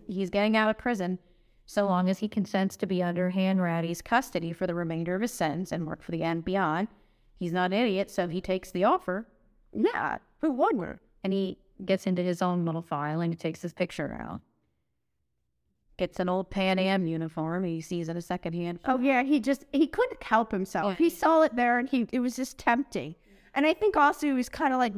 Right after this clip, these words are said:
Speaker 2: bored with the day-to-day, like, mundane, 'cause he's lived a life of excitement at this point.
Speaker 1: Right.
Speaker 2: Do you know what I mean? And it's not like he wasn't enjoying helping them catch these people,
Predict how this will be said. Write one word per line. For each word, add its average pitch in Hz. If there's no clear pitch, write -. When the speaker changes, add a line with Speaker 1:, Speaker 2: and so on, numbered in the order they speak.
Speaker 2:
bored 208
with 214
the 185
day-to-day, 175
like, 175
mundane, 196
'cause -
he's 339
lived 302
a 262
life 262
of 226
excitement -
at 208
this 165
point. -
Speaker 1:
Right. 175
Speaker 2:
Do 262
you 277
know 277
what 269
I 269
mean? 269
And 285
it's 311
not 466
like 440
he 320
wasn't 262
enjoying 220
helping 226
them 240
catch -
these 277
people, 370